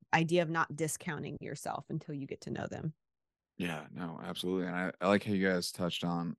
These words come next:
Speaker 2: uh, "Well, what can I give them?" It's like, well, they, that's a good point. They are human. Um, I
Speaker 1: Right.
Speaker 2: know a lot of people, including myself, I'm like, "Well,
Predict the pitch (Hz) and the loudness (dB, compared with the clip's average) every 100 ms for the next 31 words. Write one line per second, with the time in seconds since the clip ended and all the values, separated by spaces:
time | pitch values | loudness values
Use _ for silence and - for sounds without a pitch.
0 | - 85 82 85 82 82 - 87 82 80 | -10 -8 4 4 6 4 2 -4 -2 -6
1 | - 101 87 82 - _ _ _ _ _ | 0 2 2 -2 -14 _ _ _ _ _
2 | _ _ - - - - _ _ - 85 | _ _ -12 -10 -8 -12 _ _ -6 -2
3 | 82 82 - _ _ - 82 131 170 - | 2 0 0 _ _ -8 2 6 6 8
4 | 127 127 87 110 135 - 82 - - _ | 6 6 4 6 6 4 -6 -8 -20 _
5 | _ 85 85 76 78 - _ 87 87 90 | _ -8 -8 -8 -14 -20 _ 0 2 4
6 | 87 87 - 87 90 85 85 87 87 92 | 2 0 0 6 6 6 2 2 2 2
7 | 87 82 - 131 101 90 90 92 92 92 | 2 0 6 6 6 0 -2 2 2 0